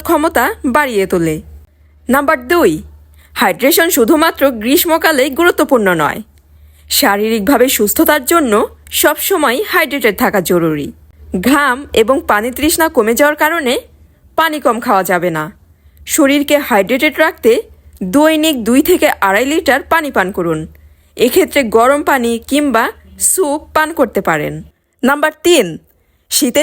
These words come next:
সুষম খাবার দিয়ে স্বাস্থ্যকর ডায়েট প্ল্যান করুন। শীতে বিভিন্ন ধরনের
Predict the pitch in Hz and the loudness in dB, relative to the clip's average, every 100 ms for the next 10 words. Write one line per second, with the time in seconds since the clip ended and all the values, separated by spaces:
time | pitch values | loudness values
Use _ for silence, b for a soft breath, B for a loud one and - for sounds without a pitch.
0 | 370 208 269 277 302 330 339 - 311 226 | 0 0 2 0 0 0 -2 0 2 2
1 | - _ - - 381 - 381 339 277 285 | 0 _ -6 0 0 0 -2 -2 0 -2
2 | - 202 175 180 165 156 - _ _ _ | -2 -2 -2 -4 -6 -6 -12 _ _ _
3 | _ _ - 262 277 240 226 208 262 302 | _ _ -2 2 2 0 -2 0 2 2
4 | 320 349 349 427 247 | 0 0 0 2 0